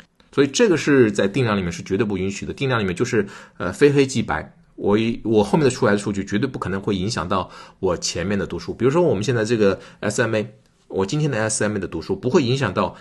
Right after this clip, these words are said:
呃，三天以前S M A的读数。好，这是一个方面，但是，呃，很多 discretional trading 是非常喜欢用 divergence convergence。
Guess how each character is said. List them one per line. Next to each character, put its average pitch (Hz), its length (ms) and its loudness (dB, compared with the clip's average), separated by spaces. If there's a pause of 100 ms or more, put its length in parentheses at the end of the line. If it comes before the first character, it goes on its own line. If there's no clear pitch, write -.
(220)
呃， 92 220 -2
三 131 200 2
天 127 160 -2
以 98 60 -2
前 82 380 -10
S 95 180 -8
M 87 140 -4
A - 20 -4
的 - 100 -10
读 76 140 -14
数。 - 180 -14 (840)
好， 107 160 -2
这 123 180 0
是 120 180 0
一 104 60 2
个 104 80 2
方 101 160 -2
面， 98 100 -4
但 165 140 -2
是， 180 160 2 (240)
呃， 113 160 -2
很 101 160 -2
多 147 160 2
discretional 127 500 -2
trading 104 440 -2
是 131 120 -2
非 143 140 -4
常 147 100 -2
喜 85 160 -6
欢 104 160 -6
用 101 220 -4
divergence 87 520 -6
convergence。 85 640 -8